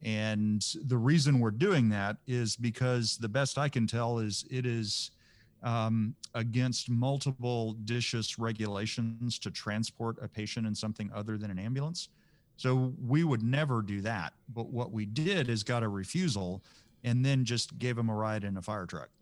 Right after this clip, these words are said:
uh, because at that point they weren't a patient.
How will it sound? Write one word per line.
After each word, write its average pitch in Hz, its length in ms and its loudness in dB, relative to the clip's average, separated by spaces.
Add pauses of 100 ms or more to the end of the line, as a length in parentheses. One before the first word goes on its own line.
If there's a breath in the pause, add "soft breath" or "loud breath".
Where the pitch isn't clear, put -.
(180)
uh, 104 160 -4
because 104 340 -4
at 104 80 -6
that 113 220 -4
point 101 180 -4
they 104 120 -4
weren't 95 280 -6 (140)
a 92 480 -6
patient. 87 400 -8